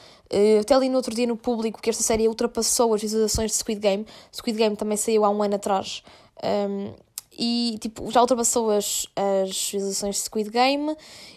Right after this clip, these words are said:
em poucas semanas, e isto traz-me, tem, tem um lado perverso que é, ok, é importante realmente mostrar esta história, mas por outro lado penso, porquê é que há esta necessidade de mostrar esta história? E se, talvez não seja problemático, porque imaginem, nunca se sabe se não estará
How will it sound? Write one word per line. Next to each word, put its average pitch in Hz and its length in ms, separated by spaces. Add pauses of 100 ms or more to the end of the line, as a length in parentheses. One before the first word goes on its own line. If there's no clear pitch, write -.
(160)
em 214 100
poucas 214 320
semanas, 269 840 (120)
e 262 240
isto - 300
traz-me, 254 500 (160)
tem, 262 180 (220)
tem 269 120
um 277 180
lado 214 160
perverso 240 420
que - 120
é, - 40
ok, 202 300
é - 0
importante 240 480
realmente 226 460 (600)
mostrar 247 440
esta 226 180
história, 220 320
mas 240 80
por 247 100
outro 240 140
lado 269 220
penso, 202 360 (100)
porquê - 320
é 202 80
que - 140
há 269 100
esta 277 180
necessidade 254 380
de 240 60
mostrar 226 200
esta 208 120
história? 214 360 (580)
E 254 260
se, - 120
talvez 277 400
não 302 80
seja 277 200
problemático, 233 600
porque - 200
imaginem, 220 360 (140)
nunca 285 340
se - 120
sabe 220 280
se - 140
não 240 80
estará 220 540